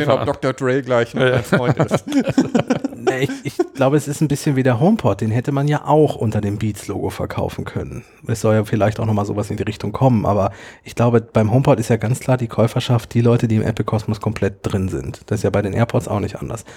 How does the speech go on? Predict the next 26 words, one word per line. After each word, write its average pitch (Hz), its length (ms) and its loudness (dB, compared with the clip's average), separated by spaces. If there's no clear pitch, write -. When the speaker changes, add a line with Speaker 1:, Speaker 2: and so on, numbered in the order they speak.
Speaker 3:
Also 110 140 0
du - 60 -10
kannst 160 200 2
sie 170 80 -2
zwar - 160 2
mit 131 140 4
Android 120 260 4
benutzen, 117 420 0
über 127 180 2
Bluetooth 120 360 -4
koppeln, 147 500 0
aber 117 100 0
dann 117 140 4
gehen 113 160 4
dir 117 120 4
einige 117 280 2
Funktionen 104 920 -2
flöten, 80 580 -4
wenn 98 140 -4
du 95 60 -4
das 92 160 -4
nicht 107 140 -8
mit 90 80 -4
dem 73 100 -8
iPhone 87 320 -8
benutzt. 73 420 -8